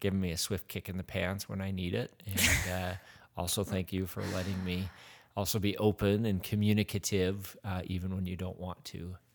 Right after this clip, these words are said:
Speaker 1: communicate.
Speaker 2: You are welcome. I'm, I, I'm trying, and I appreciate your patience too.
Speaker 1: Yep. Yep. Very good. But at the end of the day, we have our North Star, us and our family,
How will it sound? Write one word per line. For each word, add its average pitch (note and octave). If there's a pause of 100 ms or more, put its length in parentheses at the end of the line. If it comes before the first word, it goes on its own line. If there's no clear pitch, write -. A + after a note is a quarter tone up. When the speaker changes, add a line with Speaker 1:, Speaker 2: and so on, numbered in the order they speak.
Speaker 1:
communicate. F#2 (480)
Speaker 2:
You G3+
are F3
welcome. E3+
I'm, F3+ (160)
I, F#3
I'm A3+
trying, F3
and F3
I E3+
appreciate F3+
your E3+
patience -
too. - (580)
Speaker 1:
Yep. B2 (420)
Yep. F#2 (180)
Very F#2
good. E2+ (500)
But G#2+ (400)
at G2+
the G2+
end A2+
of B2
the B2
day, F#2+ (720)
we G#2+
have G2 (260)
our G2
North F#2
Star, - (880)
us -
and G#2+
our G#2
family, F2+